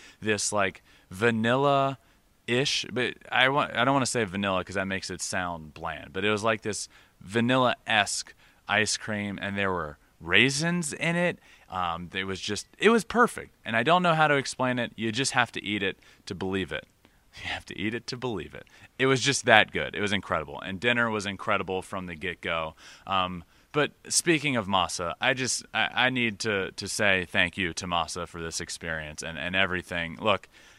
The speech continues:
w-, would we have survived out here in Japan without him?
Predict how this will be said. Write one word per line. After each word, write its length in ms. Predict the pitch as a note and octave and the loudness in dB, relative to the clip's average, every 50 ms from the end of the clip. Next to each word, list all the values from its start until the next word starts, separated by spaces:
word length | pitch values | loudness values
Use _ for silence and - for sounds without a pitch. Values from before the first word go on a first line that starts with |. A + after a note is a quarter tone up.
| _ _ _ _ _ _ | _ _ _ _ _ _
w-, 240 | - A#2 C3+ C3+ - | -4 0 0 0 2
would 200 | C3+ C#3+ C#3+ B2+ | 4 2 2 4
we 200 | C3 D#3+ D#3+ D#3+ | 4 2 4 4
have 320 | D3+ D3+ D3 C3 A2+ G#2 - _ _ _ _ _ _ - | 4 2 0 0 -4 -12 -16 _ _ _ _ _ _ -6
survived 720 | - - - D3 C#3 G#2+ B2+ B2+ B2 B2 B2 B2 A#2 G#2+ - - | -4 -2 0 0 0 4 4 4 6 6 4 4 2 -2 -8 -2
out 220 | - A#2 A#2 A#2 A2+ | 2 4 4 4 2
here 280 | B2 A#2+ A#2 A2+ A2 | 0 -2 -2 -2 -2
in 220 | - - A2 A#2 G2+ | -4 -4 -4 -4 -4
Japan 560 | A2 A2 - A2+ A2+ A2 G#2+ G#2+ G#2 G2+ - | -4 -6 -2 2 2 2 4 2 0 -4 -6
without 400 | - G2 G#2 G#2 G#2 G2+ G2+ F#2+ | -4 -2 2 4 6 6 6 4
him? 320 | G2 G#2 G2+ G2 F#2+ F#2 | 2 0 0 0 -2 -4